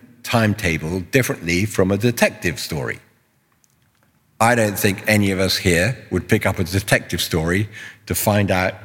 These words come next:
of the next train that leaves Victoria to Gatwick.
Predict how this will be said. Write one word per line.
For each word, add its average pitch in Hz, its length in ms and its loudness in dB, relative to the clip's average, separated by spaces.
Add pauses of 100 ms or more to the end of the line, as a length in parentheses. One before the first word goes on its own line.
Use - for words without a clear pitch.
of 92 160 -4
the 101 80 0
next 110 480 2
train 92 380 2
that - 140 -6
leaves 95 260 2
Victoria 95 720 0 (520)
to - 80 0
Gatwick. - 640 -2